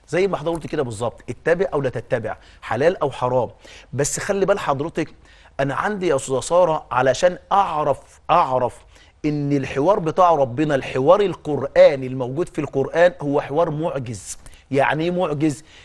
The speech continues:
يتسم بصفات مش موجودة عند أي حوار تاني. متصف، متصف ومتسم بصفات بيسموها شمولية الحوار، اللي من خلالها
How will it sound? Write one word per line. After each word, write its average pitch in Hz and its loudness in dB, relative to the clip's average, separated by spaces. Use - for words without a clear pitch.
يتسم 170 0
بصفات 151 0
مش 143 -4
موجودة 160 0
عند 160 -2
أي 160 -2
حوار 143 -2
تاني. 120 0
متصف، 196 0
متصف 185 0
ومتسم 196 2
بصفات 156 0
بيسموها 156 -2
شمولية 170 0
الحوار، 139 2
اللي 165 2
من 160 0
خلالها 202 2